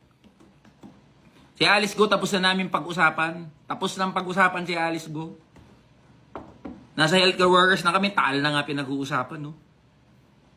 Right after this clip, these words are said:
Hmm. Di ba? Ganitong ganito yung nangyari nung twenty twenty. Twenty twenty-four, mauulit na naman. D O H natin,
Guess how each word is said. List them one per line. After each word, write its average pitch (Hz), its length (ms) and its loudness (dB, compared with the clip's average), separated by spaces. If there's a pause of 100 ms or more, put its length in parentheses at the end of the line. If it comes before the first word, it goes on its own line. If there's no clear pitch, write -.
(280)
Hmm. 101 160 -14 (4000)
Di - 160 -4
ba? 233 320 4 (960)
Ganitong 233 420 0
ganito 269 320 0
yung 269 160 0
nangyari 269 320 2
nung 269 160 -2
twenty 262 320 -4
twenty. 277 720 0
Twenty 226 320 -6
twenty-four, 269 560 0
mauulit 220 560 -4
na 226 80 -2
naman. 240 480 0 (480)
D 175 220 -6
O 233 100 0
H 247 240 0
natin, 254 640 0